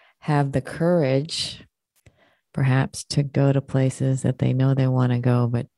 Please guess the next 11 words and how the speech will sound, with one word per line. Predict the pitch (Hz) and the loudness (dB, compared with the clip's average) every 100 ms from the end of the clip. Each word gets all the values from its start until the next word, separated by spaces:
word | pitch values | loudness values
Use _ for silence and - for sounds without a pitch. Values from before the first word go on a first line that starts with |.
| - | -4
uh, | 120 120 135 135 | -2 -2 -4 0
need | 127 123 | 2 2
a | |
little | 123 117 | 2 0
help | 123 131 - | -2 -8 -4
getting | 131 131 127 | -2 0 0
there. | 123 117 - _ _ _ _ _ _ _ | -2 -6 -12 _ _ _ _ _ _ _
That's | 135 131 | -2 0
a | 143 | -2
real, | 135 135 135 131 127 - _ _ | 0 2 2 2 0 -4 _ _
uh, | 131 123 | 0 0